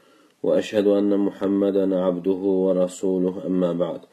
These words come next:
Muhammed Suresi otuz altı, otuz səkkizinci ayələr.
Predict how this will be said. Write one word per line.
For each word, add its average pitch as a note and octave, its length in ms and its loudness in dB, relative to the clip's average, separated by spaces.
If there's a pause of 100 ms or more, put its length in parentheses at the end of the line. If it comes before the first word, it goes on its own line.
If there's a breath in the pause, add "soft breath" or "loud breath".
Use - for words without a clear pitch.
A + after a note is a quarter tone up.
(2500 soft breath)
Muhammed G#2+ 480 2
Suresi G2 600 -2
otuz F2+ 300 -2
altı, F#2+ 480 0 (1000 loud breath)
otuz G2 340 -4
səkkizinci F#2 560 -2
ayələr. F2 520 2